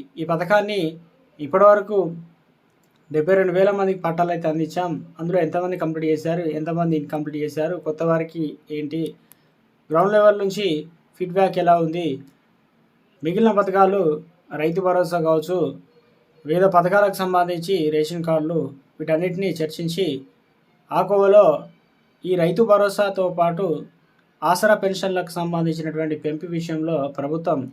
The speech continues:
పద్నాలుగు వేల కోట్ల రూపాయలను బడ్జెట్లో అయితే కేటాయించిన విషయం అందరికీ తెలిసిందే కదా.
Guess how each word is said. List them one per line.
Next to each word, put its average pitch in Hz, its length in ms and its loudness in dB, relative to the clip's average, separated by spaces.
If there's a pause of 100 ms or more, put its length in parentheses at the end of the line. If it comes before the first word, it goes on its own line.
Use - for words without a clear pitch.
(640)
పద్నాలుగు 160 360 -2
వేల 165 140 2
కోట్ల 170 260 -2
రూపాయలను 170 440 -2
బడ్జెట్లో 156 360 -6
అయితే 156 220 -2
కేటాయించిన 139 540 -10
విషయం 135 280 -12
అందరికీ 131 420 -12 (640)
తెలిసిందే 139 340 -10
కదా. 139 220 -8